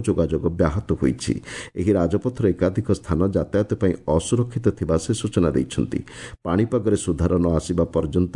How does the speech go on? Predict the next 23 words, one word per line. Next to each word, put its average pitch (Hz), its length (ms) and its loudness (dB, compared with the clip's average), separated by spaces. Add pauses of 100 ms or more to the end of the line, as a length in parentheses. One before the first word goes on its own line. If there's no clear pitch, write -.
(160)
ଜାମ୍ମୁ 82 260 2
ଶ୍ରୀନଗର 82 560 2
ଜାତୀୟ 76 400 0
ରାଜପଥରେ 82 540 0
ଯାତ୍ରା 80 400 0
ନ 78 100 2 (120)
କରିବାକୁ 98 440 0 (400)
ପରାମର୍ଶ 90 460 0 (160)
ଦିଆଯାଇଛି। 67 540 0 (580)
ବିଜ୍ଞାନ 113 460 2
ଓ 147 60 2
ପ୍ରଯୁକ୍ତିବିଦ୍ୟା 117 720 0
ମନ୍ତ୍ରୀ 90 320 0
ଡକ୍ଟର 92 400 0
ଜିତେନ୍ଦ୍ର 95 420 2
ସିଂ 120 220 -2 (200)
ଏବଂ 87 160 0 (120)
ଜାମ୍ମୁ 90 240 2
କାଶ୍ମୀର 113 440 0
ମୁଖ୍ୟମନ୍ତ୍ରୀ 101 600 0
ଓମାର 78 240 2
ଅବଦୁଲ୍ଲା 82 400 2 (400)
ମୃତକଙ୍କ 127 500 0